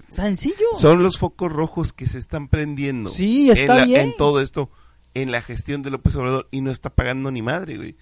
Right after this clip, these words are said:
Speaker 2: Entonces, ¿dónde está el, dónde está el avance? ¿Dónde está el progreso? ¿Dónde está el dinero que se está ahorrando? Se lo está regalando a los ninis, güey.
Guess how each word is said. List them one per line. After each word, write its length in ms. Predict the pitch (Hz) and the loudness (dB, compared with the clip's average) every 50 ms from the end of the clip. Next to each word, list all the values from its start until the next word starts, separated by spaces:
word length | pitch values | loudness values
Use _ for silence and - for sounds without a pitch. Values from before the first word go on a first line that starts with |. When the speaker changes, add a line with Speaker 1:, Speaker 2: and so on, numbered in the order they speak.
| _ _ _ | _ _ _
Speaker 2:
Entonces, 340 | _ 139 135 123 120 110 98 | _ -10 -8 -8 -8 -8 -6
¿dónde 240 | 127 135 147 160 160 | -6 -6 -6 -6 -8
está 240 | - - - 151 | -8 -6 -6 -6
el, 100 | 147 143 - | -6 -6 -6
dónde 260 | 120 139 139 135 139 | -8 -8 -6 -6 -8
está 140 | - - 156 | -8 -6 -4
el 80 | 139 135 | -4 -2
avance? 400 | 127 123 131 156 156 - 123 98 | -2 -2 -2 -2 -4 -6 -8 -8
¿Dónde 200 | 95 117 139 139 | -6 -6 -8 -8
está 140 | 143 - - | -10 -12 -14
el 60 | 131 | -10
progreso? 500 | - - 117 117 135 147 143 - 110 - - _ _ _ _ _ _ | -6 -6 -4 -2 -4 -4 -6 -8 -10 -12 -14 _ _ _ _ _ _
¿Dónde 300 | 139 147 147 156 143 139 | -10 -10 -10 -10 -10 -12
está 240 | 113 - - 156 | -12 -12 -12 -14
el 180 | 143 135 135 131 | -12 -12 -14 -16
dinero 720 | 127 120 120 120 127 135 143 151 160 165 160 160 139 110 98 - | -16 -14 -12 -10 -8 -6 -6 -4 -4 -4 -4 -4 -4 -6 -6 -8
que 100 | - 117 | -12 -16
se 100 | 107 - 120 | -14 -14 -14
está 160 | - - 127 | -10 -6 -6
ahorrando? 500 | 120 117 113 120 123 123 123 107 92 - - _ _ _ _ _ _ _ _ | -6 -4 -4 -6 -6 -6 -6 -8 -10 -10 -12 _ _ _ _ _ _ _ _
Se 140 | - 151 151 | -8 -4 -2
lo 80 | 151 147 | -2 -2
está 240 | 143 - - 139 | -2 -4 -4 -4
regalando 520 | 175 208 208 185 165 156 170 208 220 202 208 | -2 -2 -2 -2 0 0 0 0 -2 0 -2
a 40 | 185 | -2
los 200 | 156 151 131 131 | -2 -2 -6 -6
ninis, 540 | 160 175 180 202 220 220 214 190 160 131 | -6 -4 -4 -4 -4 -4 -4 -4 -4 -4
güey. 380 | 120 117 110 107 104 104 92 92 | -4 -4 -4 -4 -4 -6 -10 -12